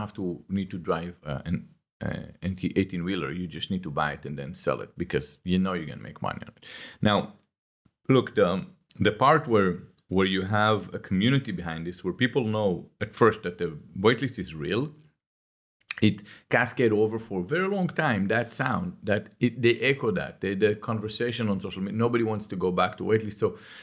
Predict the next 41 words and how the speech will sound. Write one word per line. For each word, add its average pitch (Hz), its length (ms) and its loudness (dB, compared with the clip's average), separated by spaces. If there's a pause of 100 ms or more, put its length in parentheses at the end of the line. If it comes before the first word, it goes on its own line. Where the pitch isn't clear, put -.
(220)
it 110 160 2
kind 127 160 6
of 107 100 4
blurs. 107 280 6
It's 113 240 -2
great 135 360 4
if 117 120 -6
you 110 80 4
really 104 320 2
have 85 260 -2
a 73 60 -6
waitlist, 65 400 -10
by 67 160 0
the 71 80 0
way. 85 160 -2
It's, - 160 -10
it, 98 200 0
you 110 140 6
need 117 200 6
to 113 100 2
go 101 160 4
and 95 160 -2
have 95 200 -2
a 95 40 -10
phenomenal 98 580 0
product, 98 440 -2
so - 100 -2
you 95 200 2
will 113 280 4
create 95 440 0
a 95 80 0
real 92 400 2
waitlist. 82 680 0 (560)
And 107 260 4
then 107 360 4
when 113 160 4
you 101 100 2
do 131 220 8
have 117 380 2
that, 85 280 -4
when 92 460 0